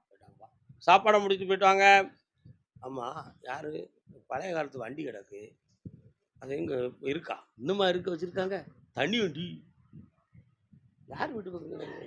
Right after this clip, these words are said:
ஒண்ணு, ரெண்டு, மூணு, நாலு, அஞ்சு, ஆறு, ஓடை, கருப்பசாமி, காளியம்மா. யாரு வீட்டு பக்கம் அம்மன் கோயில் இருக்குப்பா? காளியம்மன் இருக்காளா?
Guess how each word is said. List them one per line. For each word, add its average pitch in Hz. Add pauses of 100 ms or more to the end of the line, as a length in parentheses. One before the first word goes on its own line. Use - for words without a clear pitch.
(160)
ஒண்ணு, 147
ரெண்டு, 104
மூணு, 110
நாலு, 71
அஞ்சு, 67
ஆறு, 120 (100)
ஓடை, 117 (640)
கருப்பசாமி, 120 (120)
காளியம்மா. 110 (1160)
யாரு 254
வீட்டு 269
பக்கம் 240
அம்மன் 247
கோயில் 233
இருக்குப்பா? 208 (1600)
காளியம்மன் 226
இருக்காளா? 180